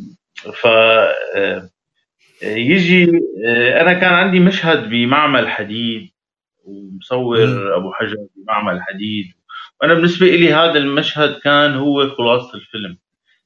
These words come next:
Speaker 1: كان هو مقولتي بالفيلم، يعني أنا شو بدي أقول بالهال-، بالهالفيلم. هلا هو، آه، رأيه إنه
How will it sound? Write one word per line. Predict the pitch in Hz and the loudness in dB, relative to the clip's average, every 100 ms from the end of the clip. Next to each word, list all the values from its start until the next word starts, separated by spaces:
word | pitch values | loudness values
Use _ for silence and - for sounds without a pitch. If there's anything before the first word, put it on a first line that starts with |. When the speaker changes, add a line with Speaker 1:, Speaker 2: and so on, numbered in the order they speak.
| _ 120 | _ -2
Speaker 1:
كان | 123 | 0
هو | 131 160 | 0 0
مقولتي | 147 135 - 185 185 143 | 0 0 2 2 2 -2
بالفيلم، | 113 95 98 92 - _ _ - | -2 -4 -8 -10 -10 _ _ -12
يعني | 85 80 | -6 -4
أنا | 117 127 | -2 -4
شو | - 143 | -4 -6
بدي | 127 110 131 | -4 -4 -2
أقول | 135 127 101 | -2 -2 -4
بالهال-، | 101 95 92 87 90 | -6 -6 -6 -8 -8
بالهالفيلم. | 101 95 82 - 85 78 - _ _ _ _ _ _ - - - - - _ _ - | -8 -6 -8 -10 -14 -14 -16 _ _ _ _ _ _ -18 -16 -16 -18 -20 _ _ 0
هلا | 117 123 | 2 4
هو، | 147 202 208 | 4 6 6
آه، | 202 196 170 92 123 143 143 | 8 6 4 4 4 4 6
رأيه | 156 180 190 | 4 4 2
إنه | 180 175 175 87 | 2 2 2 0